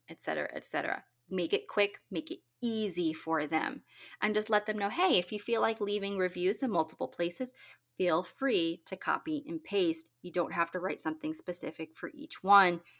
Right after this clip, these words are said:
The more places you leave a review, the more it helps my business grow," et cetera, et cetera."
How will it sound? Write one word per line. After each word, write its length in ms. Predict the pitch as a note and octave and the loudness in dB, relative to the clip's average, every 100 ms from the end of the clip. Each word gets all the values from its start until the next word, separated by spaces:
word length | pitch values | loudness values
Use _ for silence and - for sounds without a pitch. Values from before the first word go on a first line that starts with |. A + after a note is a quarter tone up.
| _ - | _ -4
The 80 | F#3 | 2
more 200 | F3+ F3 | 4 4
places 520 | - F3 F3 D#3+ D#3+ | 4 2 0 -4 -2
you 80 | D#3+ | 0
leave 240 | D#3+ D#3 | 0 0
a 80 | D#3 | 0
review, 640 | D#3+ D#3 D3+ D#3+ D3+ D#3 D#3 - _ _ - | 0 0 0 0 2 0 -6 -20 _ _ 0
the 380 | F#3 D#3 D#3 - - _ - | 2 2 0 -4 -20 _ -10
more 280 | E3+ E3 D#3+ | -4 0 0
it 60 | |
helps 360 | - D#3+ D3+ - | 0 -2 -4 -2
my 100 | D#3 | -2
business 420 | D#3 D3+ D3+ C#3+ | -2 -4 -2 -4
grow," 340 | - D3 C#3+ C#3 | -2 -2 0 -2
et 120 | - - | -6 -8
cetera, 360 | D3 D3+ - - | -6 -4 -6 -8
et 140 | - - | -14 -8
cetera." 440 | - - - - | -4 -2 -4 -6